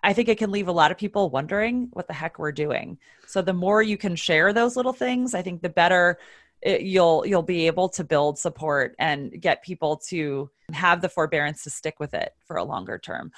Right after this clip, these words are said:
Oh, and I should also mention with content that we did this at one of the companies I was at last year, and I'll be putting it in place where I am now,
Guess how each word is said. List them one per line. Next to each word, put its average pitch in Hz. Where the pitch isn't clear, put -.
Oh, 220
and 196
I 202
should 214
also 302
mention 175
with 180
content 214
that 202
we 226
did 208
this 196
at 170
one 180
of 170
the 165
companies 170
I 151
was 156
at 151
last 147
year, 170
and 151
I'll 151
be 160
putting 170
it -
in -
place 156
where 156
I 147
am 143
now, 156